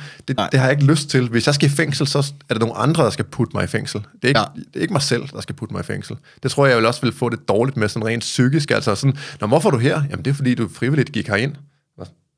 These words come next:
Speaker 1: Nej, det har jeg absolut ikke lyst til.
Speaker 2: Hvor længe, øh, hvor længe nåede du så at være på flugt?
Speaker 1: Ja, på flugt og på flugt. Jeg har lavet egentlig ikke så meget. Altså, jeg var jo bare de steder, jeg plejede at være, så, øh, de, de lod mig bare være i,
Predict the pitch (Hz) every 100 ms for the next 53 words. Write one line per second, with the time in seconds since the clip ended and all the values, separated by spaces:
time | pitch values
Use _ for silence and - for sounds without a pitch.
0 | _ _ _ - 110 147 - _ 120 135
1 | 110 92 - _ - 160 147 127 113 98
2 | 101 104 107 113 _ _ _ _ _ _
3 | _ 117 113 147 190 147 117 107 104 98
4 | 95 92 107 - - 110 113 135 180 156
5 | 180 151 135 110 101 - 127 - - _
6 | _ _ _ _ _ _ _ _ _ _
7 | - 98 104 - - 123 101 - 117 120
8 | - 107 107 113 127 139 120 135 120 -
9 | 117 - - 107 104 95 104 117 123 127
10 | - _ - - - - 92 85 117 107
11 | 98 92 113 107 95 - 98 117 98 98
12 | 110 - 101 95 92 92 - 107 95 -
13 | 101 - 110 98 98 104 117 107 113 131
14 | 104 95